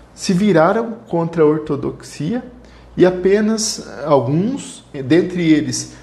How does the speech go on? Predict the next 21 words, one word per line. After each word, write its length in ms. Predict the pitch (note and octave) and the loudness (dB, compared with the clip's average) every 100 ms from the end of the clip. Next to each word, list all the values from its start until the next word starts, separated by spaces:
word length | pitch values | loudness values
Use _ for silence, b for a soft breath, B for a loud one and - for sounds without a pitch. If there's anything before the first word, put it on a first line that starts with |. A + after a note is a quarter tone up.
| B | B
o 80 | - | -6
mais 760 | C#3 C#3 E3+ A#3+ B3 - - F3+ | 0 2 2 2 -2 -6 -12 -6
importante, 760 | F3 - D#3+ D3+ C3+ E3 G#3+ | -4 0 0 0 -2 -2 -4
Santo 300 | - F3 E3+ | -4 -6 -4
Atanásio, 680 | - C#3+ C3 C3+ F#3+ G#3 C#4 - - B B B B - - - - - - | 0 0 2 0 0 -4 -10 -14 -20 B B B B -20 -20 -20 -20 -16 -4
enfrentou 800 | E3+ E3+ F#3+ F#3 F#3 F3 G3+ A3+ | -2 0 0 0 6 6 6 0
essa 320 | D#3 E3 F3 | -6 -6 -6
situação. 880 | - F3 F#3 F#3 - B2+ B2 - - - - - - - - - - - | -8 -6 -2 -2 -2 -6 -6 -10 -18 -20 -20 -20 -20 -20 -20 -20 -20 -10
Então 220 | - - | 2 2
foi 160 | - E3+ | 4 0
uma 220 | G#3 D#3 | 2 2
época 360 | C#3 F3 - D3+ | 2 0 0 -4
de 120 | E3 | -2
uma 120 | E3 | -4
crise 380 | - F3 F3 E3+ | -4 -6 -2 -2
muito 240 | F3+ G#3+ | -2 -4
forte 480 | - D#3 D#3 D#3 - | 0 2 2 0 -6
de-, 80 | B2 | -8
dentro 340 | - B2 B2+ | -4 -2 0
da 80 | A#2 | 0
igreja. 400 | A2+ A2 G2+ - | 0 0 -2 -4